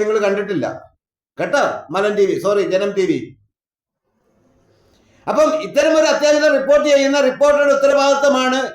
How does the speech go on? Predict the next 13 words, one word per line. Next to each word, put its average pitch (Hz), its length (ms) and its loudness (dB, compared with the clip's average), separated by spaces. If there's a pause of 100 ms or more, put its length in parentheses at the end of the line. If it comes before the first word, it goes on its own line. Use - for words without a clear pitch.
(340)
അവർക്ക് 254 420 -2
നീതി 247 300 2
ലഭ്യമാക്കി 254 560 0
കൊടുക്കുക 254 280 2 (100)
എന്നുള്ളത്. 254 360 0 (300)
അതിനല്ലേ 254 420 0 (120)
നീ 247 60 -4 (120)
റിപ്പോർട്ട് 254 400 -2
ചെയ്യുന്നത്? 247 420 0 (1400)
അതോ 254 140 0 (540)
നിന്റെ 247 240 2
മലത്തിന്റെ 262 480 0
വാട 240 180 2